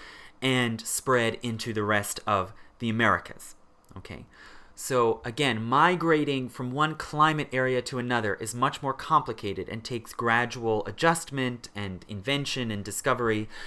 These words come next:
And so, uh, and so it was a slow process moving out of that kind of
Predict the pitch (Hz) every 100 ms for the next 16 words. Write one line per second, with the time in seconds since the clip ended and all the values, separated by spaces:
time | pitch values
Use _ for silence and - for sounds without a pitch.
0 | - - 131 127 - 135 123 120 113 -
1 | 110 101 92 - - 110 131 120 120 120
2 | - 147 139 - 165 156 - 117 - 131
3 | 123 117 127 127 123 113 104 - 113 104